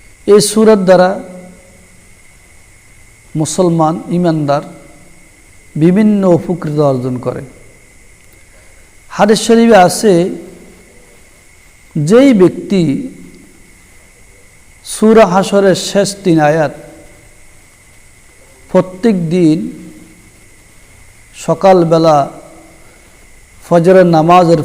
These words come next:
পরে তেলাওয়াত করবে, সকাল থেকে সন্ধ্যা পর্যন্ত সত্তর হাজার ফেরেশতা তার জন্য নিয়োজিত হবে। অর্থাৎ আল্লাহ পাক ওই ব্যক্তির জন্য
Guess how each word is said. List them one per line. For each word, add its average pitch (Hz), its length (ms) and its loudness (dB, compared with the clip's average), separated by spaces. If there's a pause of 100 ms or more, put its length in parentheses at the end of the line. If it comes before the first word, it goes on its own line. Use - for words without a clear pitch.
পরে 156 240 -2 (960)
তেলাওয়াত 151 380 2 (100)
করবে, 151 300 0 (1300)
সকাল 226 420 2 (120)
থেকে 208 160 2 (140)
সন্ধ্যা 185 400 0
পর্যন্ত 160 500 -4 (200)
সত্তর 175 400 -4
হাজার 156 300 -2
ফেরেশতা 151 460 -4 (1800)
তার 170 140 2 (120)
জন্য 165 160 0 (140)
নিয়োজিত 160 360 -4 (120)
হবে। 131 240 -6
অর্থাৎ 165 260 -4
আল্লাহ 151 300 -2
পাক 190 180 -2 (1160)
ওই 180 80 4 (100)
ব্যক্তির 170 460 -2
জন্য 170 220 -2